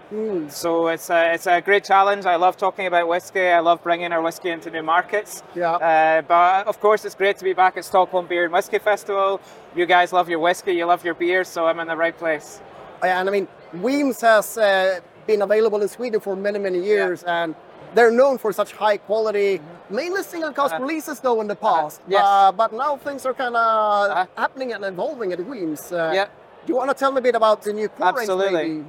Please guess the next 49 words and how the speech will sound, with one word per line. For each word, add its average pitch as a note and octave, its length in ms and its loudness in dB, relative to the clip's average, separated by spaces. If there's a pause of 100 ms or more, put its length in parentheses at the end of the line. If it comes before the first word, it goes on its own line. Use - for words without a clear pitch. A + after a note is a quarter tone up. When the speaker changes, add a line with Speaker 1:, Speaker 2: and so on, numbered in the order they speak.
Speaker 2:
Yeah, G#3 260 4
sure. G#3 260 0
So - 160 -8
we F#3+ 100 -4
started A3+ 480 0
off, F#3 440 0
uh, F3+ 220 4
originally F3+ 400 -6
in F3 80 -10
two F#3+ 120 -2
thousand F3+ 320 -4
and D#3 100 -10
five F3 480 2
doing, E3 280 -4
as D#3+ 180 0
you F3 60 -4
say, E3 260 -6 (300)
independent F#3 520 -2
bottling, E3+ 600 0
uh, D#3+ 320 2
and E3 140 -2
blended E3 360 0
malts. G3 440 0 (340)
In E3+ 80 -4
two G3+ 160 2
thousand F#3+ 320 0
and E3+ 100 -8
fourteen, G3 720 -2 (100)
uh, E3+ 240 4
we E3+ 80 -2
started F3 380 0
the E3 100 -6
Kingsbarns F3 560 -2
Distillery, F3+ 560 0 (200)
Speaker 1:
Mm-hmm. D#3+ 340 -4
Speaker 2:
and E3+ 300 0
it's F3 180 -4
a, E3+ 220 6
a D#3+ 80 0
lowland G3+ 340 2
distillery F#3+ 540 2
based F3+ 320 -4
in E3+ 100 -6
the F3 180 -10
east G3 240 -10
coast, F#3+ 380 0 (100)
uh, E3+ 220 4
of D#3 80 -4
Scotland G3+ 560 -2